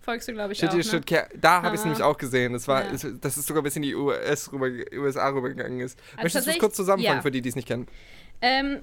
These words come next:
Speaker 1: ich habe tatsächlich das erst erfahren über It's August. Das ist auch eine Instagram-Seite, die sich sehr viel mit der Periode auseinandersetzt und mit dem ganzen, s-, es heißt auch auf Deutsch Stigma, Stigma? Jesus.
Speaker 2: Mhm.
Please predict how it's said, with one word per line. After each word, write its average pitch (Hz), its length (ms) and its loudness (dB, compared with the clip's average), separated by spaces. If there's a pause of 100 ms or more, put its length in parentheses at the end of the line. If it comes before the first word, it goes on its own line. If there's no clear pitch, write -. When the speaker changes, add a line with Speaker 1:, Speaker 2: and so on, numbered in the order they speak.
Speaker 1:
ich 294 260 0
habe 359 300 2
tatsächlich 311 380 0
das 285 160 -2
erst 294 280 -2
erfahren 277 380 0
über 233 320 0
It's - 220 -8
August. 220 500 -2
Das 233 140 -4
ist 233 100 -4
auch 214 220 0
eine - 180 -4
Instagram-Seite, 220 640 -4
die 214 140 -2
sich 208 200 -6
sehr 208 200 -2
viel 202 340 -4
mit 196 360 -6
der 190 100 -4
Periode 190 480 -6
auseinandersetzt 214 920 -4
und 190 220 -8
mit 190 100 -10
dem 190 80 -10
ganzen, 196 580 -10 (600)
s-, - 280 -16
es - 140 -14
heißt 220 220 -6
auch 208 100 -6
auf 214 100 -8
Deutsch 196 320 -4
Stigma, 294 440 -6
Stigma? 277 400 -6 (400)
Jesus. 139 320 -8
Speaker 2:
Mhm. 185 80 -14